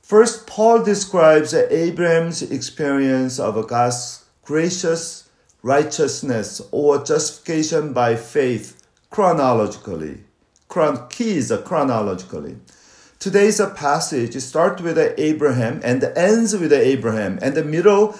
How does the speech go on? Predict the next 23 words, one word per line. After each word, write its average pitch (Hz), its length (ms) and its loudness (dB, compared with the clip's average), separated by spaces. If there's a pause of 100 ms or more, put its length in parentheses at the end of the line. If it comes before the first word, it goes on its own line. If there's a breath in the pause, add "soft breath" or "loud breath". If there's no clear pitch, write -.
(160 loud breath)
is 143 160 -4
a 165 100 2
David's 160 440 0
confession, 127 840 -4 (360 soft breath)
which 151 200 -4
is 156 160 -2
our 127 200 2
second 131 400 -4
point. 90 360 -8 (220 soft breath)
So 143 180 -2
give 156 240 -2
you 180 360 2
an 131 220 4 (140)
analogy 151 760 2
to 156 140 -8
remember 131 680 0
this 151 180 -10
very 185 560 2
crucial 165 360 -4
text 147 300 -6
in 139 120 -4
the 120 80 0
Bible. 143 640 0